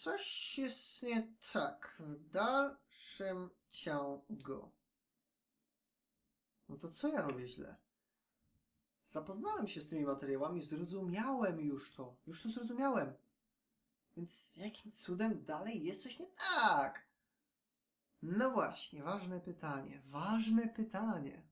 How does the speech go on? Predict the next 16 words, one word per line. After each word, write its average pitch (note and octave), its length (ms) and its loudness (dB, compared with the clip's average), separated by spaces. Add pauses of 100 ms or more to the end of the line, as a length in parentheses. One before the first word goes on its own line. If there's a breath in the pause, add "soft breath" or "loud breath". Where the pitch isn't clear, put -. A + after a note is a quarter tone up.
Ważne. D3+ 560 -6
Dlaczego A3 520 -4
jest D3 140 -2
dalej C3+ 200 2
coś C3+ 220 -10
nie C3+ 80 -10
tak? - 320 -12 (760)
Mimo G#3 240 4
że G3+ 120 0
już G#3 720 0
się A3 240 2
zapoznałeś G#3 720 0
z E3 80 -6
materiałami, C#3 760 -2
już A3 240 0
wiesz, G3 600 -2